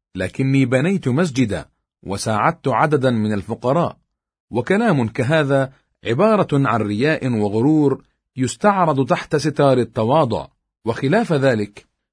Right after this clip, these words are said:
يشكل إسرافاً أخلاقياً آخر الوقوع في الذل بإظهار تواضع مبالغ أمام شخص متكبر، والانسياق إلى التفريط عند الانشغال بإظهار التواضع.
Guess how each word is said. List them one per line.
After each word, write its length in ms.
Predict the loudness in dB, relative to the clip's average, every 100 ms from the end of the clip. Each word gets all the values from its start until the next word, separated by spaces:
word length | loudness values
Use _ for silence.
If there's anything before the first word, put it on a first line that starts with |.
| _
يشكل 600 | -6 0 0 2 4 4
إسرافاً 600 | 2 0 2 2 2 0 -2
أخلاقياً 760 | -4 0 0 0 0 2 0 0
آخر 420 | -4 -4 -8 -10 _ _ _ _ -4
الوقوع 580 | -2 -2 2 2 2
في 120 | 0 0
الذل 440 | 0 0 2 4
بإظهار 680 | 4 2 0 0 2 2 2
تواضع 680 | 0 0 2 2 0 -2
مبالغ 800 | -2 0 2 4 4 2 0 -4 -6 -12 _ -2
أمام 340 | 2 2 2
شخص 320 | 0 -2 -2 -4
متكبر، 840 | -2 -2 -4 -2 -2 0 0 -2 -8 _ _ _ -4
والانسياق 680 | -2 0 0 2 2 2 0
إلى 220 | 0 0
التفريط 640 | 0 0 0 0 0 2
عند 320 | -2 0 0 2
الانشغال 720 | 2 0 0 2 4 4 2
بإظهار 560 | 2 0 2 2 2
التواضع. 600 | 0 0 2 2 0 -6